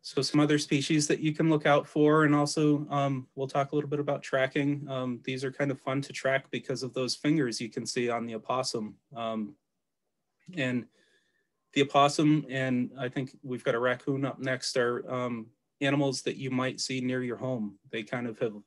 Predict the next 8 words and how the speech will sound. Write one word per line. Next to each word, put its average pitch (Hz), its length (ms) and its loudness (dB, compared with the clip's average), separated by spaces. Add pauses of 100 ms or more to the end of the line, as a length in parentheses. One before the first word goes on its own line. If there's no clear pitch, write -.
(140)
adapted 117 540 -4
to - 100 -16
take 120 260 -4
advantage 117 540 -4
of 107 260 -6
that 113 280 0
interface 120 640 -6
where, 113 380 -2